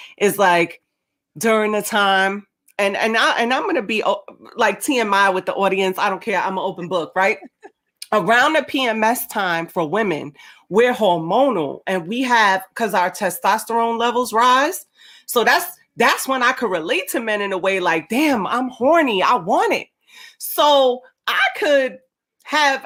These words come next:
I could turn my rose on and turn porn on and not necessarily connect with what I'm,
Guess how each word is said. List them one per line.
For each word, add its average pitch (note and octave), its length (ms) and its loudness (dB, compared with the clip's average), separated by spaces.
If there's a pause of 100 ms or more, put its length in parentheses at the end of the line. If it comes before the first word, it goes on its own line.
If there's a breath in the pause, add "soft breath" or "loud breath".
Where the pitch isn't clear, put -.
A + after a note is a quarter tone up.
I D#5 200 0
could A#3+ 180 -6
turn C4 260 -2
my G3 120 -2
rose B3 340 -2
on C4 420 0 (280 soft breath)
and A3 160 -4
turn A#3+ 340 -4
porn C4+ 400 -2
on C4 400 0 (300 soft breath)
and A#3 200 2
not D4 200 2
necessarily C#4 640 0
connect C4+ 440 -4
with A#3 140 -10
what B3+ 140 -2
I'm, A3+ 240 -6